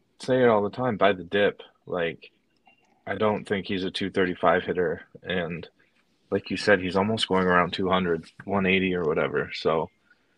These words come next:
you could do a lot worse if you miss out on second base or just as your middle infielder in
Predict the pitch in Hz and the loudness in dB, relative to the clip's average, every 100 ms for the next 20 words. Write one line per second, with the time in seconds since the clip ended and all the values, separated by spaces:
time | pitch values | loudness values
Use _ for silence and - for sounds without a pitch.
0 | _ _ _ - 101 - 104 92 85 90 | _ _ _ -4 -4 0 4 6 8 6
1 | 92 92 98 90 90 82 95 92 90 98 | 6 4 2 2 -4 -8 -6 -6 -4 -2
2 | 92 87 87 _ - - 104 95 78 92 | 0 -2 -6 _ -16 -8 -6 -4 -2 0
3 | 92 101 92 90 87 80 101 82 90 95 | 0 0 0 2 2 -2 -4 0 0 -2
4 | 90 90 87 85 - - - 82 80 87 | -2 0 0 -2 -4 -2 0 0 -2 -6